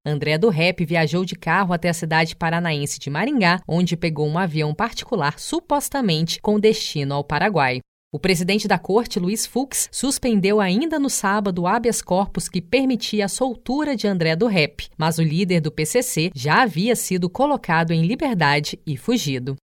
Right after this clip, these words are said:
Após várias declarações públicas do ministro Marco Aurélio contra a iniciativa de Fux, a decisão foi levada ao plenário do S T F nesta quarta,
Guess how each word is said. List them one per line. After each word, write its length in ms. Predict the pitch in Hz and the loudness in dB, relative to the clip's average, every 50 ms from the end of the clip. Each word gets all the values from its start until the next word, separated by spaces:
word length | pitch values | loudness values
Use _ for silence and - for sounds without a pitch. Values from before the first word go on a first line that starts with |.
| _ _ _ - | _ _ _ -2
Após 440 | 156 160 160 - 165 160 151 117 123 | -2 -2 0 2 2 2 2 0 0
várias 400 | 120 160 175 240 294 330 277 - | 0 2 2 2 2 0 -2 0
declarações 720 | 269 262 262 - 240 233 226 220 - - 208 233 233 - | -2 -2 -2 -2 -4 -2 -2 -4 -4 -2 -2 -2 -2 -2
públicas 500 | - - 214 254 247 226 208 - 160 139 | -2 -2 -2 0 0 0 0 0 -2 -2
do 140 | 131 151 151 | 0 -2 -2
ministro 440 | 156 147 143 139 135 - - 143 139 | 0 0 -2 -4 -4 -6 -6 -6 -4
Marco 360 | 135 135 131 131 - - 214 | -4 -2 -4 -4 -4 -2 0
Aurélio 360 | 262 269 175 165 190 208 185 | 0 2 4 4 4 4 2
contra 440 | 165 - - 180 226 311 294 - 269 | -2 -2 -2 0 0 0 -2 -2 0
a 40 | 247 | 0
iniciativa 600 | 214 185 165 - 160 143 - - 143 123 147 156 | 0 0 0 -2 -2 -4 -4 -4 -6 -6 -6 -4
de 100 | - 190 | -6 -6
Fux, 420 | - - 202 220 214 - - - - | -4 -2 -2 -2 -2 -2 -6 -4 0
a 100 | 151 151 | 0 0
decisão 500 | 151 170 170 165 180 165 143 160 175 185 | 2 2 0 0 0 0 0 0 0 -2
foi 140 | - 185 180 | -2 -2 0
levada 400 | 180 175 156 147 160 165 165 175 | 2 2 2 2 2 2 2 0
ao 60 | 165 | 0
plenário 500 | 170 180 175 160 160 165 202 233 233 226 | 0 0 0 0 2 2 2 2 2 2
do 160 | 180 180 165 | 2 2 2
S 260 | 143 139 139 - 151 | 2 0 0 -2 -4
T 80 | 151 - | -2 0
F 380 | 247 220 170 160 170 165 - 175 | 2 2 4 2 2 2 0 -2
nesta 460 | 160 147 151 170 202 - - 226 214 | 0 0 0 0 -2 -2 -4 -6 -4
quarta, 500 | - - 156 139 139 139 - - - | 0 0 0 0 0 -2 -4 -10 -12